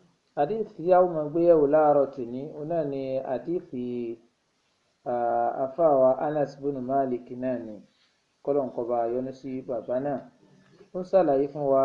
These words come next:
nínú, ah, ọ̀rọ̀ Ànábì nípa àwọn nǹkan kan tí Ọlọ́run sì máa ń lò ní sábàbí lórí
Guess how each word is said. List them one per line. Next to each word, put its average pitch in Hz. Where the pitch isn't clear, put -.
nínú, 147
ah, 120
ọ̀rọ̀ 123
Ànábì 147
nípa 170
àwọn 147
nǹkan 147
kan 147
tí 160
Ọlọ́run 160
sì 160
máa 139
ń 151
lò 156
ní 143
sábàbí 147
lórí 156